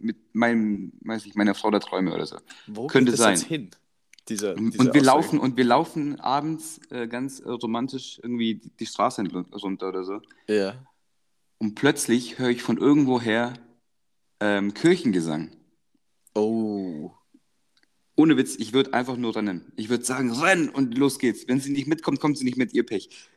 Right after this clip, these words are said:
Speaker 1: Ich
Speaker 2: Ja.
Speaker 1: würd sowas von, wie sagt man, die
Speaker 2: Kirchengesang.
Speaker 1: Beine, die Beine in die Hand nehmen. Ey, ich find Kirchengesang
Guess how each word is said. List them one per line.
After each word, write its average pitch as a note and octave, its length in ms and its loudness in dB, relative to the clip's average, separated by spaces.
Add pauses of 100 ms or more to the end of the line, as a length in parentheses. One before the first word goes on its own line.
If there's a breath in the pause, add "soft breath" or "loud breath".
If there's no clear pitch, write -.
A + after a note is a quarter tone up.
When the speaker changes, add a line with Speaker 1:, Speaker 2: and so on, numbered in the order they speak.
Speaker 1:
Ich B2+ 140 4
Speaker 2:
Ja. D3+ 160 8
Speaker 1:
würd B2 180 4
sowas E3 440 4
von, C#3 420 -2 (500)
wie - 160 -16
sagt A#2 140 -4
man, G3 120 6
die - 60 -4
Speaker 2:
Kirchengesang. C3+ 400 6
Speaker 1:
Beine, C#3+ 380 6
die B2+ 140 -10
Beine C#3 280 0
in A#2+ 60 -2
die G2+ 100 -2
Hand G#2 160 -8
nehmen. G#2 240 -6 (240 loud breath)
Ey, A#2 140 2
ich A#2 120 4
find C3 220 2
Kirchengesang C#3+ 640 2